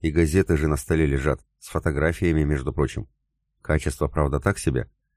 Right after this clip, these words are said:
но основные черты лица вполне узнаваемы. Прости, Лизавета", голос маменьки постражал, "я бы тебе и дальше ни слова не сказала, если бы не сплетни. Твои недавние слова совершенно выходят за рамки приличий".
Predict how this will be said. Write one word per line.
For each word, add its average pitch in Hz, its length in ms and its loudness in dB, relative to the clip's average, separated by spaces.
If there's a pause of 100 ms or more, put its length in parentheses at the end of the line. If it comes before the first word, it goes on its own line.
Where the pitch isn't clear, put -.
(120)
но 85 140 0
основные 90 440 2
черты 80 300 -2
лица 78 260 0
вполне 78 320 0
узнаваемы. 71 580 0 (500)
Прости, 73 360 0
Лизавета", 90 600 2 (340)
голос 69 340 -2
маменьки 69 420 0
постражал, 67 680 -2 (380)
"я 80 200 0
бы 80 100 2
тебе 85 280 2
и 82 160 -2
дальше 82 340 0
ни 80 60 2
слова 85 300 0
не 78 100 2
сказала, 64 520 -2
если 73 280 -2
бы 67 100 0
не 73 80 0
сплетни. 78 480 -2 (380)
Твои 82 260 2
недавние 82 400 2
слова 80 280 0
совершенно 85 560 0
выходят 78 380 2
за 69 240 0
рамки 73 220 0
приличий". 69 520 -2